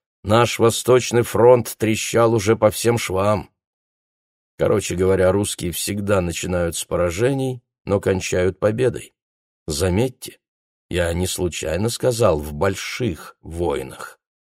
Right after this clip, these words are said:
Малые локальные конфликты вроде Севастополя или Порт-Артура не в счёт.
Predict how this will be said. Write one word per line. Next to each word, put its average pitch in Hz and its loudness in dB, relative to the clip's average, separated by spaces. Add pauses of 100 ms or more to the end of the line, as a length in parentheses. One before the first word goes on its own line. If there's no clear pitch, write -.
(720)
Малые 143 6
локальные 110 6
конфликты 107 0
вроде 95 2
Севастополя 92 2
или 85 0
Порт-Артура 104 2
не 92 0
в 82 -8
счёт. - -2